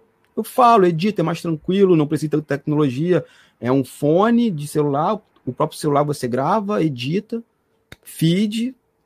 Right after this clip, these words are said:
Aí nisso eu tive apoio do Canela, do Sebastião, do, do Lucas, que me apoiaram. Aí tem hoje outro podcast que eu faço parte, que é, que é o Perdido na Estante,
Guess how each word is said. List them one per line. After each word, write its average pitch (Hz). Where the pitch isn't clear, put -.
Aí 135
nisso 156
eu -
tive 139
apoio 127
do 117
Canela, 120
do 104
Sebastião, 113
do, 101
do 104
Lucas, 135
que -
me 113
apoiaram. 117
Aí 107
tem 120
hoje 151
outro 135
podcast 127
que -
eu 104
faço -
parte, -
que 113
é, -
que -
é 110
o 101
Perdido 107
na 107
Estante, 120